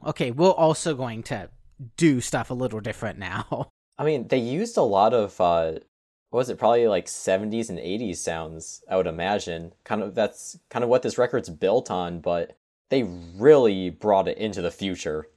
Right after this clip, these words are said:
Speaker 2: <laughs> in more ways than one.
Speaker 1: Yeah, this idea of, um, <laughs> I, the, the way I like to, I think it was described perfectly, an album that we're actually gonna talk about in, like, three weeks' time, um, the Future Nostalgia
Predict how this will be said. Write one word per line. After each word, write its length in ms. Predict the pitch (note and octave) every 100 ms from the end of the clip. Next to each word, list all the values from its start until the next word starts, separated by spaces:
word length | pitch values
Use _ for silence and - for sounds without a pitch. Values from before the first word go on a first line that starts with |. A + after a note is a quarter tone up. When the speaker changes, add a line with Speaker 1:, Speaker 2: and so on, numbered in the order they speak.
| _
Speaker 2:
<laughs> 180 | _ -
in 300 | C3 F#2+ F#2
more 240 | C3 C3
ways 260 | A2+ A2+ A2
than 160 | G#2
one. 360 | F#2+ F2+ E2+ G2+ _ _ - - - - - -
Speaker 1:
Yeah, 400 | E3+ F3 D3 B2+
this 180 | C#3+ - -
idea 460 | E3 C#3+ D3+ D3+
of, 380 | - C#3+ C3+ B2+
um, 460 | B2+ A#2 G#2 G2 G2+ _ _ _
<laughs> 800 | - - - - - - - -
I, 120 | C#3+
the, 240 | C3 D3 D3
the 100 | D3+
way 140 | E3+ D#3+
I 60 |
like 220 | C#3 C#3
to, 160 | - A#2+ - _ _ _ _ -
I 80 |
think 220 | A#2 A#2+ - _
it 140 | D3 B2
was 140 | A#2
described 360 | B2 - A#2 -
perfectly, 420 | B2 A#2+ G2+ G2
an 100 | A#2
album 220 | D#3 F#3
that 140 | C#3+ B2+
we're 80 | B2
actually 200 | - A#2
gonna 120 | G2+
talk 180 | G#2 A2+
about 240 | G#2+ F2+
in, 60 | D#2+
like, 180 | -
three 180 | - A#2
weeks' 240 | G2 - -
time, 320 | G2+ F2 D#2+ _ _ _ -
um, 360 | A2+ E2+ G#2+ _ _ _ _
the 360 | A#2 G#2+ G2 -
Future 260 | C#3 -
Nostalgia 600 | G#2 F#2 F#2 G#2 F2+ C#2+